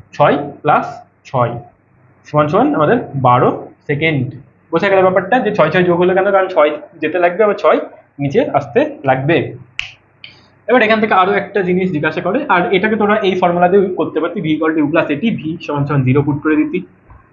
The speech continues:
এটা মুখে মুখে শেখাটা ভালো, কারণ হচ্ছে মুখে মুখে শিখলে বেস আরো বেশি ভালো হয়। এবার পার্টিকেলটাকে তোকে বলবে যে এখান থেকে আরো একটা কোশ্চেন হয় যে সর্বোচ্চ উচ্চতা কত?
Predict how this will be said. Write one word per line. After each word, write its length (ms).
এটা 120
মুখে 220
মুখে 400
শেখাটা 380
ভালো, 400
কারণ 180
হচ্ছে 140
মুখে 200
মুখে 180
শিখলে 340
বেস 340
আরো 160
বেশি 200
ভালো 260
হয়। 220
এবার 220
পার্টিকেলটাকে 560
তোকে 160
বলবে 280
যে 140
এখান 220
থেকে 140
আরো 140
একটা 120
কোশ্চেন 300
হয় 120
যে 100
সর্বোচ্চ 500
উচ্চতা 360
কত? 320